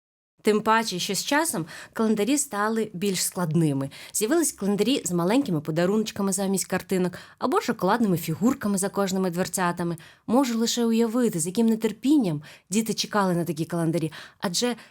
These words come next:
різдвяний місяць може здатися доволі довгим,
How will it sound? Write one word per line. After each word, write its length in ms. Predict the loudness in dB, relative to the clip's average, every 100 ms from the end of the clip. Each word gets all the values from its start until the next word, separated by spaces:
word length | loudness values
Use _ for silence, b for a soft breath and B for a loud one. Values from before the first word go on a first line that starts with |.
| B
різдвяний 640 | -4 -2 0 0 2 2
місяць 540 | 4 4 4 2 -4 -4
може 220 | -2 0
здатися 460 | 0 0 0 -4
доволі 500 | -2 -4 0 0 0
довгим, 720 | -2 -2 2 4 2 2 -2